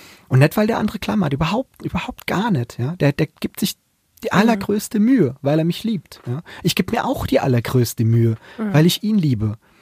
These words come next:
Speaker 1: Aber am Ende des Tages sitz ich irgendwann bei meinem Kardiologen und der sagt mir, „Herr Müller, das können Sie nicht weitermachen“, ja. Und, äh, das,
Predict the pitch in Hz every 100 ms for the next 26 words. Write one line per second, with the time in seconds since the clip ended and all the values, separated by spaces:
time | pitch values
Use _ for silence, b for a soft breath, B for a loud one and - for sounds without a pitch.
0 | b b - 110 107 - 180 208 196 -
1 | - 160 147 143 - - - 160 - -
2 | 165 196 175 147 135 131 117 101 139 220
3 | 151 147 127 - - 139 139 - _ 107
4 | 104 147 180 - - 117 110 107 156 214
5 | 101 92 - - - 117 B B B B
6 | B B B - 113 110 110 113 110 110
7 | 113 _ _ _ _ _ _ _ B B
8 | B B B _ _ 113 127 - -